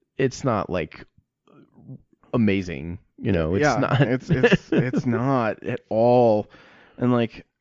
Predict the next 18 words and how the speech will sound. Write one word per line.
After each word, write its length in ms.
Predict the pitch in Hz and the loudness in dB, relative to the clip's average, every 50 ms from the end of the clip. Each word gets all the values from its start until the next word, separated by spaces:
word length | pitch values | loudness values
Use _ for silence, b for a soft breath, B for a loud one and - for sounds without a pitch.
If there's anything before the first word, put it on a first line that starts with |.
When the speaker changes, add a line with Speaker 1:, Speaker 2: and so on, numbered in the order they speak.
| _ _ _ _ _ _ _ _ _ _ _ _ _ _ _ _ _ _ _ _ _ _ _ _ _ _ - | _ _ _ _ _ _ _ _ _ _ _ _ _ _ _ _ _ _ _ _ _ _ _ _ _ _ -12
Speaker 2:
it's 340 | 107 117 110 135 131 - - | -8 -6 -4 -6 -6 -6 -8
just 360 | - - - 139 - - - | -8 -8 -6 -6 -6 -6 -6
not 180 | 156 165 147 | -8 -8 -6
good. 460 | - - 143 208 285 311 202 107 69 - | -4 -2 0 2 2 2 0 0 -2 -2
Like, 240 | - 143 143 135 - | 2 2 2 2 4
I, 100 | - 170 | 2 2
the 160 | 165 156 170 | 2 4 4
more, 260 | 196 208 247 277 277 262 | 6 6 6 6 6 6
like, 200 | 240 196 156 151 | 4 2 4 4
the 80 | 147 | 4
more 380 | 135 127 123 120 123 131 135 131 | 6 6 6 6 6 6 6 4
I 60 | 131 | 2
think 220 | 131 - 123 123 | 2 0 -2 0
about 220 | 135 127 131 139 151 | 0 2 2 4 2
it, 100 | 151 143 | 2 2
the 60 | 123 | 2
more 280 | 113 113 117 120 123 120 | 2 2 4 4 2 4
there's 240 | 117 117 113 110 | 2 2 0 0